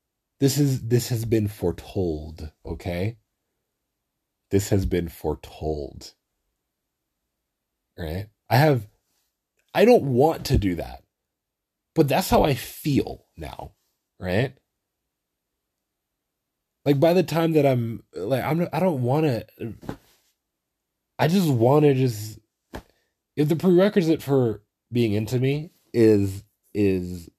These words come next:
material wealth, right? Like, I'm, I know I'm attractive, I'm, I'm, I'm interesting, I'm smart, I'm,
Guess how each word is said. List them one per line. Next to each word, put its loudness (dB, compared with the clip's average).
material 0
wealth, -2
right? -4
Like, 0
I'm, -2
I -6
know -2
I'm -2
attractive, -2
I'm, -8
I'm, -8
I'm -10
interesting, -4
I'm -12
smart, -4
I'm, -12